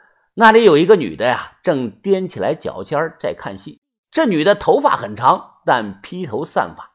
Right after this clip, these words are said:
头发是乱糟糟的，右手高举，举着一串糖葫芦，边看边吃。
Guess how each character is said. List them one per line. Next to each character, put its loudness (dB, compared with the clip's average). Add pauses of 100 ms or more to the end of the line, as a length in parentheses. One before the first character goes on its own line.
(160)
头 -6
发 -8
是 -20
乱 -6
糟 -12
糟 -18
的， -20 (520)
右 6
手 4
高 6
举， -4
举 -4
着 0
一 -4
串 0 (160)
糖 -12
葫 -8
芦， -10 (160)
边 0
看 -8
边 -6
吃。 -16